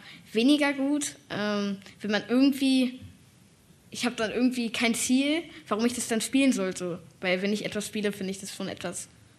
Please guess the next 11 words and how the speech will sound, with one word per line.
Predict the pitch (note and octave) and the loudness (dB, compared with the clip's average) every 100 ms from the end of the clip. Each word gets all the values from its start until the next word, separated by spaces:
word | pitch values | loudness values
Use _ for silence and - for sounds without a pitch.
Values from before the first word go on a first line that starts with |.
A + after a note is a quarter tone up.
| _ | _
besser, | G#3 G#3 G#3+ | -4 0 0
wenn | G3 | 0
ich | G3 | -2
dann | G3+ | -4
dafür | F#3+ F#3 G3+ F#3 - - - | -4 -2 -4 -4 -6 -16 -6
etwas | G#3+ - G3 - | -4 -2 -4 -4
kriege. | - A3+ F3+ E3+ - - - - _ _ - - - - | -2 -2 -2 -4 -6 -16 -20 -20 _ _ -20 -20 -14 -6
Aber | F#3 | -4
nicht | F#3 F#3 - - - - | -2 -4 -6 -10 -16 -10
nur | F#3+ F#3 | -6 -6
für, | F3+ F#3 F3+ | -6 -6 -6